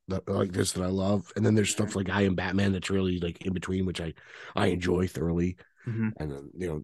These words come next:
Speaker 1: uh, when he wrote something else where I was just like, Man, I'm just, like, I can't find really that much, eh, consistency. Like, you know, it
Speaker 2: Sure.
Speaker 1: depends on title to title. I'm not sure what I'm gonna get, but he really delivered with this one.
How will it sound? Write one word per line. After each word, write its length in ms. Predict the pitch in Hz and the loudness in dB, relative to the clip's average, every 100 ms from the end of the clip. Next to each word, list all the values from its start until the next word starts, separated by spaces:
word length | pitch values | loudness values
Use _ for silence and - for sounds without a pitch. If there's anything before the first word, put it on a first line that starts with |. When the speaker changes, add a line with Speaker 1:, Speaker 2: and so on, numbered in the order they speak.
| - | -6
Speaker 1:
uh, 200 | 90 87 - - | -6 -4 -8 -4
when 160 | 104 | -4
he 180 | 85 107 | -2 0
wrote 200 | 110 98 | 2 2
something 220 | 90 90 | 0 0
else 180 | 92 90 | 0 -4
where 60 | 85 | -6
I 40 | |
was 60 | 76 | -6
just 100 | 90 | -8
like, 100 | - | -6
Man, 280 | 117 104 87 | -4 -2 -2
I'm 100 | 98 | -4
just, 320 | 87 - - _ _ - - - - _ _ _ _ _ _ - | -4 -6 -8 _ _ -20 -20 -20 -20 _ _ _ _ _ _ -2
like, 180 | 101 98 | 0 0
I 60 | |
can't 240 | 98 131 - | 2 2 6
find 280 | 117 117 | 6 8
really 680 | 107 107 98 80 90 73 69 | 6 4 2 -2 -6 -6 -8
that 220 | 73 95 - | -6 -6 -4
much, 420 | 85 80 - - | -4 -6 -10 -8
eh, 80 | 98 - - | -8 -8 -12
consistency. 800 | - 98 - 101 - 82 71 65 78 | -8 -4 -2 -2 -4 -6 -6 -6 -8
Like, 180 | 78 - - | -10 -10 -12
you 80 | |
know, 200 | 76 73 - - | -10 -10 -14 -8
it 80 | - | -2
Speaker 2:
Sure. 80 | - | 4
Speaker 1:
depends 220 | 113 117 | 6 6
on 100 | 110 | 4
title 320 | - 117 123 | 2 6 6
to 80 | 104 | 6
title. 480 | 92 110 101 87 - - | 2 2 2 2 -4 -4
I'm 100 | 101 | 0
not 160 | 101 | 0
sure 140 | - 101 | 0 2
what 60 | 95 | 2
I'm 80 | |
gonna 160 | 92 85 | 2 -2
get, 300 | 85 92 - | -2 -4 -6
but 140 | 156 - _ - _ _ _ | -10 -12 _ -20 _ _ _
he 100 | - | 4
really 240 | 135 151 117 | 10 10 10
delivered 380 | 117 117 92 | 8 6 6
with 100 | 80 | -4
this 180 | 90 87 | -8 -8
one. 180 | 73 71 | -10 -12